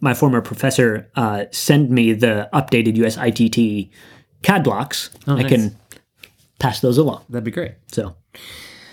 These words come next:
Speaker 2: Cool. So, so where are we? So we're still in pre-production. We haven't
Speaker 1: Yep.
Speaker 2: gotten into rehearsals, but you, you have an idea of what the show's gonna be. You and the sound designer and all the team are in contact.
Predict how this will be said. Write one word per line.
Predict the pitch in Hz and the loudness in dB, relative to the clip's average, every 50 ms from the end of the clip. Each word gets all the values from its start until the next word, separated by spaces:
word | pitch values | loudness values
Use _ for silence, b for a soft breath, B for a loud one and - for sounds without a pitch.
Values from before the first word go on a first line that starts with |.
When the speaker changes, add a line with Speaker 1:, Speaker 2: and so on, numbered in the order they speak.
| B B B B B B - | B B B B B B 0
Speaker 2:
Cool. | - 220 190 123 - | 2 2 2 2 -2
So, | - - 180 180 170 160 156 156 151 156 156 151 117 123 | -2 0 2 2 4 4 2 2 2 2 2 0 0 -2
so | - 180 175 | 0 2 2
where | 160 170 185 180 170 | 2 2 2 2 2
are | 151 131 | 2 2
we? | 120 117 | 0 0
So | 117 - 151 | 2 2 2
we're | 139 135 131 | 2 2 0
still | 135 - 170 170 175 170 | 0 0 0 2 2 2
in | 170 165 | 2 2
pre-production. | 160 170 165 151 - 147 143 131 131 147 - 139 131 127 123 120 | 2 2 0 0 0 0 0 0 0 -2 -2 0 0 2 2 2
We | 113 | 2
haven't | 127 135 139 147 | 2 2 4 4
Speaker 1:
Yep. | 156 143 135 | 4 4 2
Speaker 2:
gotten | 143 139 | 2 0
into | 135 135 143 139 | 0 0 2 2
rehearsals, | 127 120 117 123 123 117 117 - 123 113 113 107 104 | 2 2 2 2 0 0 0 2 2 2 2 2 0
but | 104 113 104 101 | 0 -2 -2 0
you, | 110 120 131 131 127 127 - - - | 0 2 2 2 0 -2 -6 -12 -8
you | 131 120 123 131 139 | -2 0 2 4 4
have | 147 143 135 | 4 2 2
an | 139 139 | 2 0
idea | 127 123 120 123 120 120 | 0 2 2 4 2 2
of | 110 110 | 2 2
what | 117 117 - | 0 0 0
the | 131 | 0
show's | - - 135 123 113 | 0 2 2 2 2
gonna | 117 120 113 | 2 2 2
be. | 104 117 113 110 110 110 107 104 | 2 2 4 4 4 4 4 2
You | 104 113 117 117 120 120 | 2 2 2 2 2 0
and | 95 113 117 113 | 0 0 0 -2
the | |
sound | 110 - 117 110 110 110 | -2 -2 -2 0 0 0
designer | 107 101 110 107 104 104 101 101 101 101 98 101 b b b b b b | 0 0 0 0 0 0 0 0 0 -2 -4 -6 b b b b b b
and | b 98 104 | b 0 0
all | 104 110 | 0 0
the | 107 113 | 0 -2
team | - - 127 117 110 110 | 0 0 2 2 2 2
are | 107 107 104 98 | 2 0 0 -2
in | - - 123 117 117 117 | -4 -4 -2 0 0 0
contact. | 110 - 135 127 123 127 127 117 107 101 101 104 101 - - - - | -2 -2 -2 0 0 0 0 0 0 0 -2 -4 -6 -10 -16 -18 -20